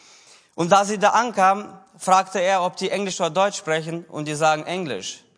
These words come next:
Gillian erzählte über seine Schwäche. Kennst du dieses Gefühl, deine innerliche Schwäche? Aber trotzdem hat er sich Gott vertraut und trotzdem hat er dieses, das Evangelium verkündet. Und im Nachhinein erzählte er, dass diese Menschen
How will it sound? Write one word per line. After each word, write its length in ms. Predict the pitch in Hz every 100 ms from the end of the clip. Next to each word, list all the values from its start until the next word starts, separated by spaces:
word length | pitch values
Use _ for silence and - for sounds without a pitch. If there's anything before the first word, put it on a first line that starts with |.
| _ - _
Gillian 240 | 151 233 269
erzählte 400 | 208 240 254 220
über 160 | 170
seine 220 | 160 170 170
Schwäche. 600 | - 190 202 - 104 110 - -
Kennst 280 | 220 240 -
du 40 |
dieses 220 | 196 180
Gefühl, 460 | 170 185 214 220 233 220 -
deine 180 | - 170
innerliche 480 | 196 240 220 208 208
Schwäche? 540 | - 208 220 - 185 185 - -
Aber 200 | 165 180
trotzdem 360 | 226 240 226
hat 100 | 214
er 80 | 214
sich 240 | 202 208 175
Gott 220 | 220 -
vertraut 400 | 196 196 190 202
und 100 | 180
trotzdem 280 | 208 202 202
hat 80 |
er 60 | 202
dieses, 320 | 190 208 -
das 180 | 165 190
Evangelium 500 | 202 190 185 233 214
verkündet. 560 | 196 180 247 196 190 - - - - - _
Und 180 | - 190
im 120 | 190
Nachhinein 520 | 226 262 247 220 208
erzählte 480 | 202 180 226 233 226
er, 140 | 202 202
dass 180 | 185
diese 260 | - 202 190
Menschen 560 | 196 226 233 - 208